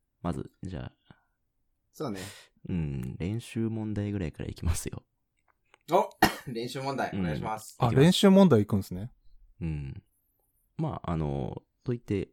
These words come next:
Speaker 1: 難易度は普通にあると思うけど、いきますね。
Speaker 3: おー。
Speaker 2: はい。
Speaker 1: はい。ある男がレストランに入り、店員に水をくださいと言ったところ、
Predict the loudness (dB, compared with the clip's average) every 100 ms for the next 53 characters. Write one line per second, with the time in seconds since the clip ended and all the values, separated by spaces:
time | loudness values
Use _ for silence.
0 | -8 -4 -2 0 -2 -4 -4 -4 -4 -6
1 | -8 -8 -10 -10 -6 -8 -8 -16 -20 _
2 | -6 -2 0 0 0 -2 -4 -4 -4 -6
3 | -8 -12 _ -20 -18 -18 -18 -20 -20 _
4 | _ _ -4 -2 -2 -2 -4 -4 -2 -2
5 | -2 -4 -8 -20 -20 -20 -20 _ -2 -2
6 | 0 -2 -2 -4 -6 -6 -8 -10 -16 _
7 | -20 _ -10 -6 -4 -4 -4 -4 -4 -2
8 | -2 -2 -4 -4 -6 -4 -6 -4 -6 -6
9 | -8 -8 -8 -8